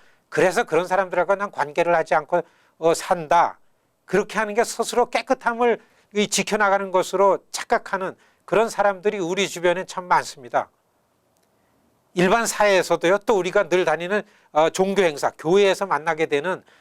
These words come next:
많은 분들과 말씀을 나누다 보면요, 정치인에 대한 이러한 불신을 토로하면서 정치 참여 자체를 포기한다라는 분들이, 여러분, 거의 대부분입니다.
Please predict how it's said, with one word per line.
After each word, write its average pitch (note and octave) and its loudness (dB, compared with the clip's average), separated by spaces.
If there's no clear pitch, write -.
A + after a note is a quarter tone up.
많은 F3+ 0
분들과 E3 0
말씀을 E3+ -2
나누다 D3 0
보면요, C3+ -6
정치인에 G3+ 0
대한 E3+ 0
이러한 G#3 0
불신을 G#3+ -2
토로하면서 E3+ 0
정치 - -4
참여 F#3 -2
자체를 - -2
포기한다라는 F#3 0
분들이, E3+ -6
여러분, E3+ 2
거의 D#3+ 2
대부분입니다. B2 -6